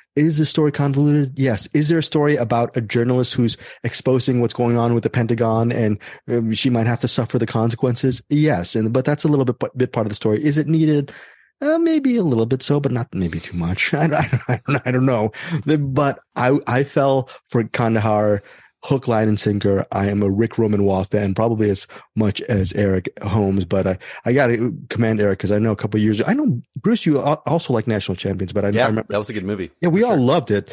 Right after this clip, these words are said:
Speaker 1: but Eric was the one who just went on a limb and just really, uh, championed it. So, uh, this is a movie that I think I liked e-, a li-, even a little bit more than Bruce and Eric, but I think, I hope maybe all of us kind of,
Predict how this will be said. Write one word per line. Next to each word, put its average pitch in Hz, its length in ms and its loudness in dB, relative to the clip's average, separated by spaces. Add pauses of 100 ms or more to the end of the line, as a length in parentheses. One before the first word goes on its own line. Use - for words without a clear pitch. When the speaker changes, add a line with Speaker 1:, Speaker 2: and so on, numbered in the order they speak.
(160)
Speaker 1:
but 123 120 0
Eric 131 200 0
was 110 120 2
the 110 60 2
one 107 120 2
who 110 140 2
just 98 160 -4
went 101 120 2
on 98 100 0
a - 20 0
limb 95 180 2
and 92 80 -2
just 90 160 -6
really, 98 380 0 (400)
uh, - 60 -6
championed 98 480 0
it. 82 220 -4
So, 95 440 0
uh, - 220 -2 (180)
this - 160 -4
is 107 240 0
a 107 40 0
movie 101 260 2
that 95 120 0
I 92 60 2
think 98 160 -2
I 92 60 2
liked 98 280 0
e-, 135 120 -4 (100)
a - 60 0
li-, 170 100 2 (160)
even 202 240 -2
a - 20 0
little 214 140 2
bit 190 120 0
more 165 220 4
than 104 240 0 (300)
Bruce 127 180 0
and - 100 -2
Eric, 113 280 0
but 117 80 2
I 117 60 2
think, 277 440 -4
I 180 60 2
hope 247 300 -2
maybe 151 360 2
all 123 200 -2
of 110 100 0
us 104 80 -4
kind 117 200 0
of, 98 160 -2